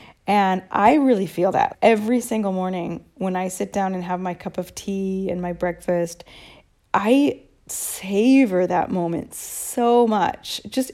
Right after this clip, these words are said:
reading a book, like, I know that <laughs> sounds ridiculous, but, like, taking the time and sitting and reading while having a really good cup of tea,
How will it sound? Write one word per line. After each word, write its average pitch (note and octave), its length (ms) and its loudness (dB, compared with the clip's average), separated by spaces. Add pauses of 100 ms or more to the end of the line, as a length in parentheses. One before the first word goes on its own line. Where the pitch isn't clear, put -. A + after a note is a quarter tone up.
reading B3+ 420 2
a G#3 60 4
book, F3+ 640 0
like, F#3+ 240 2
I C4 80 6
know C#4 160 6
that G4+ 220 -4
<laughs> - 100 -8
sounds F4 380 2
ridiculous, G#3+ 600 -2
but, - 160 0
like, C4+ 520 -2
taking C#4+ 400 0
the D4+ 100 2
time G#3+ 500 0
and F#3+ 180 -4
sitting A3 540 -2
and F#3+ 340 -6
reading G#3 440 -2
while G3 140 -2
having F#3+ 320 -4
a F#3 80 -4
really G3+ 340 -4
good G3 260 -4
cup - 200 -8
of F#3 160 -8
tea, G3 440 -6